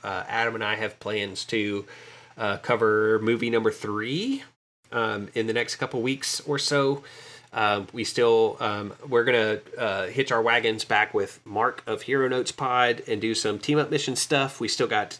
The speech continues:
I think, three volumes of Smash that we could be covering.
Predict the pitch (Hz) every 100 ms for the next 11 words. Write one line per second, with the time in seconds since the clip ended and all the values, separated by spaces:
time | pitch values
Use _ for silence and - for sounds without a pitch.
0 | - 113 110 147 143 - 104 117 131 110
1 | 117 123 127 - 92 - - 92 95 123
2 | - 98 131 123 127 123 131 127 123 123
3 | 123